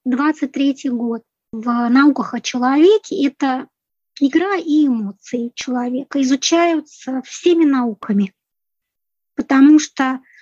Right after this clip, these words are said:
люди поняли, насколько тяжело нам выживать без проявления своих чувств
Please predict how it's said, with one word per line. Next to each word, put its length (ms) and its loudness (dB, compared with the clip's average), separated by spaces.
люди 240 4
поняли, 440 4
насколько 480 2
тяжело 800 0
нам 360 0
выживать 840 -4
без 580 -4
проявления 640 2
своих 520 -4
чувств 460 -6